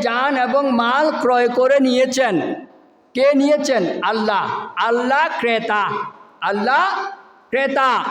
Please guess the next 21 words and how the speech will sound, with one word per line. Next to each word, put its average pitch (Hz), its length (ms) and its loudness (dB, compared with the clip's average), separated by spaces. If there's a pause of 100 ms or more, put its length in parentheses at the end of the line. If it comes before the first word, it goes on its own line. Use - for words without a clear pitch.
(1080)
আর 202 220 0
মোমেনরা 294 560 4
হচ্ছে 285 320 0
বিক্রেতা। 208 640 0 (1300)
জান 240 440 0
এবং 277 420 2
মাল 269 500 2 (160)
ক্রয় 262 280 2
করে 262 320 2
নিয়েছেন, 269 800 2
আল্লাহ 247 580 0
ক্রেতা। 233 480 0 (1120)
মোমেনরা 302 600 2
হচ্ছে 277 380 0 (440)
বিক্রেতা। 226 680 -2
তো - 80 -2
ক্রেতা, 214 640 -2 (280)
ক্রেতা 208 480 -2 (120)
এবং 226 300 0
বিক্রেতার 196 680 -2
মধ্যে 196 640 0